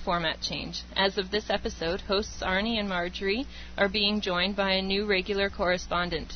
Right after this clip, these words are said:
Jacob Conkling. Be sure to check out Swan to hear this new entry into the fan audio community.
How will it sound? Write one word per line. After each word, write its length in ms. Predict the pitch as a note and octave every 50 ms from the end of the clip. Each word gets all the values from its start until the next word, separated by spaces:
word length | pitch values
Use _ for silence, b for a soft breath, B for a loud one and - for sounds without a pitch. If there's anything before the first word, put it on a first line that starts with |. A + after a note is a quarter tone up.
| - -
Jacob 280 | F3+ E3+ E3+ - - - -
Conkling. 560 | - G3+ F#3 F#3 - - F3+ D3+ - F3 F3+ - - - B B B B B B -
Be 120 | - A3 G#3+
sure 240 | - - A#3 B3 B3
to 80 | B3
check 260 | - - - B3+ -
out 160 | D4 C4 A3+ -
Swan 320 | - - F#3+ F#3+ F#3+ G3+
to 80 | G3+ F#3
hear 320 | F3+ G3+ G3+ G3+ G3+ G3 G3 -
this 220 | G3 F#3+ - -
new 140 | A3 A3+ A3+
entry 400 | - - - G3+ - A#3 G#3+ G3
into 200 | F#3+ F#3+ - G#3
the 60 | F#3
fan 320 | F3+ - F#3+ F3+ F#3 G3 F#3+
audio 400 | - F3+ F3 F3 F3+ F#3 F#3 F#3
community. 640 | - - F#3+ F#3 F3 E3+ F3 E3+ - - E3+ F3+